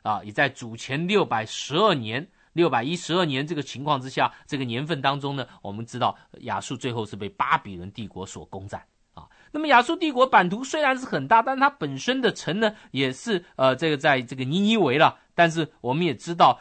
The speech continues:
这一个，呃，城墙呢，呃，是被巴比伦，啊，用武力所能够侵占的，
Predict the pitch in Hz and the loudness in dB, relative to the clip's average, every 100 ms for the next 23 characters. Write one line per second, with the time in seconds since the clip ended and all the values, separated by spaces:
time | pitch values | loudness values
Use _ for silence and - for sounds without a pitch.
0 | - - 302 277 202 180 165 156 131 - | -6 -6 -2 0 0 -2 0 2 2 0
1 | - 117 - 131 156 - 120 143 143 _ | -4 -4 -4 -6 -4 -2 -2 -2 -6 _
2 | 104 104 98 - 113 - _ - 127 117 | -4 -4 -6 -8 -8 -8 _ -6 -4 -2
3 | - 131 151 147 107 104 117 147 - 95 | 0 4 4 2 -4 -4 -6 -8 -8 -8
4 | 87 _ _ 135 117 104 - 117 139 175 | -8 _ _ -8 -8 -10 -10 -6 -4 -4
5 | 151 - 110 104 123 131 120 - 202 208 | -8 -12 -10 -8 -6 -6 -6 -6 -6 0
6 | 208 151 107 | 2 2 2